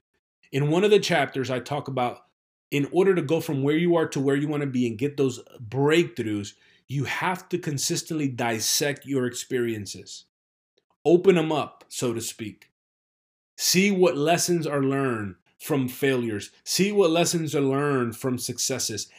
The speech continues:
And this year, guess what? You have had successes. And this year, you also have had failures. And maybe you have had more failures than successes. And, and guess what? That's okay. But as long as you dissect them and learn from them and say, "Okay,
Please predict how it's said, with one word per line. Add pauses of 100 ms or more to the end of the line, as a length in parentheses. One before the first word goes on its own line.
(100)
And
this
year,
guess
what? (180)
You
have
had
successes. (220)
And
this
year, (120)
you
also
have
had
failures. (220)
And
maybe
you
have
had
more
failures
than
successes.
And,
and
guess
what?
That's
okay. (320)
But
as
long
as
you
dissect
them
and
learn
from
them (1040)
and
say,
"Okay,